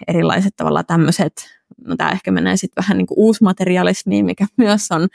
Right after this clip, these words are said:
se on ehkä hankalammin yhdistettävissä näin niinku teoreettisesti historian tutkimukseen, mut sitäkin kovaa vauhtia niinku yritetään soveltaa ja, ja näin, mut sellainen niinku ajattelu,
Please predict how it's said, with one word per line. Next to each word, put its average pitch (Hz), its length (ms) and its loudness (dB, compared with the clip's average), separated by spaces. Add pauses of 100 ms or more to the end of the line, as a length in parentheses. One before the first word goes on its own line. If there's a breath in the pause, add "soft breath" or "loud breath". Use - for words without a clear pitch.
(320 loud breath)
se - 140 -2
on 165 100 2
ehkä 175 240 -2
hankalammin 156 680 2
yhdistettävissä 147 1080 0 (100)
näin 117 280 -6
niinku 156 240 -2 (140)
teoreettisesti 196 680 -2
historian 175 440 -4
tutkimukseen, - 640 -8
mut - 160 -8
sitäkin 170 520 -4 (340 soft breath)
kovaa - 320 0
vauhtia - 580 0 (200)
niinku - 360 -6
yritetään 185 560 0 (180)
soveltaa 151 680 -2 (720 soft breath)
ja, 143 300 0 (200)
ja 175 100 2
näin, 170 220 4
mut 165 140 2
sellainen 156 380 0
niinku 180 240 2
ajattelu, 170 640 -2